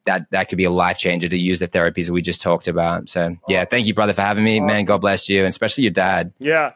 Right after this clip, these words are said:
Speaker 2: Yeah, well, I'll be sending this to him. I'm gonna get, I'm gonna buy that book as soon as we hang up, Your Own Perfect Medicine.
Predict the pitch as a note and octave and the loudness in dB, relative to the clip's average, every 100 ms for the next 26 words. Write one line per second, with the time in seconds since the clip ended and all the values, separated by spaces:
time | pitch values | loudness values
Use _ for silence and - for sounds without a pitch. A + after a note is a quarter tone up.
0 | - - _ D3+ C#3+ E3 G3 - G#3+ G#3 | -14 -20 _ 2 4 2 0 2 4 4
1 | F#3 F3 - E3+ D#3 D3 D3+ D#3+ D#3+ E3+ | 2 0 0 0 0 -2 -4 -4 0 0
2 | D#3+ F3 F3+ E3+ F3 D#3 C3+ E3 D3 B2 | 0 0 2 2 2 2 2 2 2 -4
3 | D3+ C3 C3+ C#3 C#3 A#2 C3 C#3 D3 - | -4 -2 -2 0 0 -2 0 0 0 -2
4 | D#3 C#3 A#2 C3 C3 A#2+ B2+ | -4 -2 -6 -2 -2 -4 -10